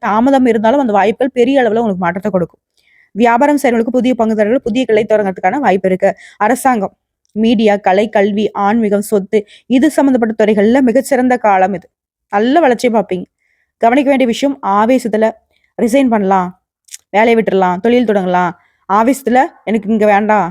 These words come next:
எனக்கு வேற இடத்துக்கு டிரான்ஸ்ஃபர் கொடுங்க", இந்த மாதிரி முடிவு எடுக்காதீங்க, ஓகேங்களா? இது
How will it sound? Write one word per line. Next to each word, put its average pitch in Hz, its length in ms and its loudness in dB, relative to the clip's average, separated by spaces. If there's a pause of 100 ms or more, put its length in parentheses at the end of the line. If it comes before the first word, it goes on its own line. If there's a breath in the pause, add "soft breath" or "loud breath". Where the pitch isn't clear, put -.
எனக்கு 202 220 -4
வேற 202 120 4
இடத்துக்கு 214 300 0 (260 soft breath)
டிரான்ஸ்ஃபர் 233 400 0
கொடுங்க", 190 220 0 (200)
இந்த 294 220 2
மாதிரி 220 240 2
முடிவு 214 260 2
எடுக்காதீங்க, 175 440 -2 (480)
ஓகேங்களா? 208 400 -2 (180 soft breath)
இது - 140 -8